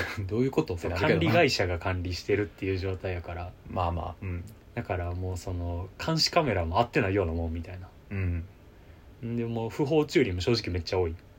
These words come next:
Speaker 2: はいはい。
Speaker 1: で、しかも、
Speaker 2: もう無法地帯状態ね。
Speaker 1: そう。しかもうち、あれ、ステッカーいらんと。マンション。
Speaker 2: ああ、もう。
Speaker 1: 誰でも止めれる。
Speaker 2: 誰も管理する気がない
Speaker 1: そうそうそうそう。
Speaker 2: 駐輪場なんやな。
Speaker 1: で、一応、その、四桁の、あの、番号で開く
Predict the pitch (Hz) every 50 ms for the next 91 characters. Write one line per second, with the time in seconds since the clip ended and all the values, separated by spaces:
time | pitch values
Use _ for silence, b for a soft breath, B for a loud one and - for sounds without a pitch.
0 | - - - - - 98 87 82 78 82 80 85 92 92 92 117 135 135 123 139
1 | - 135 - - - - 131 127 123 117 117 110 101 87 90 90 85 - - 139
2 | 117 107 101 101 90 - - 101 95 98 101 107 110 95 87 90 - - 185 185
3 | - - 95 101 107 101 101 98 - 90 87 - - - - - - - - 107
4 | 98 90 87 92 90 90 87 87 85 82 85 85 85 87 87 92 92 95 - B
5 | B B B B B B - - 131 143 151 156 131 107 104 95 92 90 87 85
6 | 90 98 110 113 123 131 113 98 104 101 101 104 104 - 131 120 120 123 131 123
7 | 120 104 95 92 92 95 98 101 98 98 95 101 104 92 92 92 117 110 113 110
8 | 104 101 104 95 85 82 95 120 151 160 B B B B B B B B - -
9 | 104 98 101 127 160 156 - - - 214 208 202 208 220 220 170 98 85 - -
10 | - - - - - - - - - - - 107 98 98 131 160 175 165 143 123
11 | - 104 98 104 92 92 95 110 120 104 87 90 98 101 92 90 92 90 107 110
12 | 113 117 117 120 131 123 107 90 90 85 85 85 - - 98 90 87 95 120